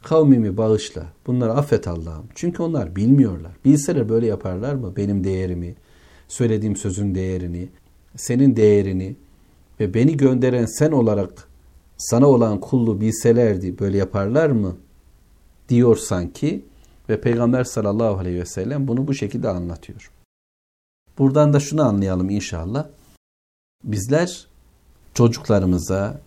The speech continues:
kendimize, komşularımıza, dostlarımıza peygamberleri, Peygamber aleyhisselamları anlatmalıyız.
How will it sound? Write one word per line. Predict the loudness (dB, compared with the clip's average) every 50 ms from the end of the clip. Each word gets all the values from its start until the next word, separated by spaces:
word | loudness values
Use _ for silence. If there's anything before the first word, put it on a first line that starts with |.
| -8
kendimize, | -4 0 2 2 2 2 2 2 2 0 -2 -2 -2 -4 -2 -4 -4 -6 -4
komşularımıza, | 0 2 2 2 2 0 0 0 0 0 0 0 0 -2 -2 -2 -2 -2 -2 -2 0
dostlarımıza | 2 2 2 2 2 2 2 4 4 4 2 0 0 -2 -2 -2 -2 -2 -4 -6 -14 -20 _ _ _ _ _ _ _ _ -6
peygamberleri, | -4 -2 -2 0 0 0 0 0 0 0 0 0 0 -2 -2 -2 -2 -2 -4 -6
Peygamber | -8 -6 -4 -4 -4 -2 -2 0 0 0 0
aleyhisselamları | 0 0 -2 -2 -4 -4 -4 -4 -2 -2 -2 -2 -2 -2 -2 -2 -2 -2 -4 -2
anlatmalıyız. | 0 0 2 0 0 -2 -4 -8 -8 -6 -8 -8 -10 -10 -10 -12 -12 -14 -16